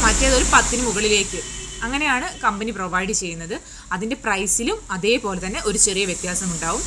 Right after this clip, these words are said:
ചിലത് ഒരു അഞ്ച് അഞ്ചര, ആറിനുള്ളിലാണ് വരുന്നതെങ്കിൽ മറ്റേത് ആറിന് മുകളിലേക്കായിരിക്കും അതിൻ്റെ ഫസ്റ്റ് ക്വാളിറ്റി പ്രൊഡക്റ്റുകൾ വരുന്നത്. ആ ഒരു റേഞ്ചിലാണ് വാട്ടർ പ്രൂഫിങ്ങിൻ്റെ എല്ലാ പെയിൻറ്റുകളുടെയും, എല്ലാ കമ്പനികളുടെ പെയിൻറ്റുകളും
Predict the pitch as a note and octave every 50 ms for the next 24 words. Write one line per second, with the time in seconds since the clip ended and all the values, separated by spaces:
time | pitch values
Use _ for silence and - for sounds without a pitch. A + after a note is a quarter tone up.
0 | - - - - - - - - - - B3 G#3+ G#3+ A3 C4 C#4+ A3+ A#3 A3+ A#3
1 | A3+ G#3+ G#3 G3+ G#3 G#3+ F#3+ - B3 B3 B3 C4 B3+ - - - - - - -
2 | - - - - - - - - - - G#3+ G#3 G#3 G#3+ A3 G#3+ G3 - - B3+
3 | A#3 A#3 C4 D#4+ D4+ - G#3 G3+ G#3 A3 A#3 B3 A3+ G#3+ G#3 G#3 A3 G#3 G3 F#3+
4 | F#3 F#3+ F#3+ F#3+ G3 G3 D4 E4+ D4 G#3 F#3 - - G3+ G3 F#3+ C4+ D#4+ - G#3
5 | F#3+ F#3+ G3+ G3+ A#3 A3+ G3 F3 E3+ F#3+ F#3+ G3 G3 A3 - G3 F#3+ F3+ E3+ F3+
6 | F3+ D#4 G#4+ - - - - - - - - F3+ F3+ F#3 A3 - A3+ G3+ G3+ -
7 | - - A#3+ G#3 F#3+ F3 - A3 G#3 F#3 F3+ E3+ E3 D#3+ - - G3+ A#3 B3+ G#3+
8 | G3+ F3+ E3 E3 D#3+ D#3+ - - - G3 G3+ A3+ A#3 A3+ A3+ A3 G#3 G3 F#3 F3+
9 | F3 G#3+ F#3+ F3+ E3 E3 G3+ D#4+ - - - - - - - - F3 F#3 F3+ -
10 | F3 - G3+ F#3 - - F3 F3 F3 F3 F3 A#3+ C#4+ - G3+ G3 F#3+ F#3+ G#3+ A#3+
11 | C4 B3+ - G3+ F3+ F3+ F3+ E3+ E3+ E3+ D3 E3 E3+ F#3 G#3 B3 C#4+ - - A3
12 | F#3 F3+ F#3 G#3 A3+ G#3+ A3+ A3+ G#3+ A#3 A#3 - F#3+ F3 E3+ E3 F3 F3 F#3+ C#4+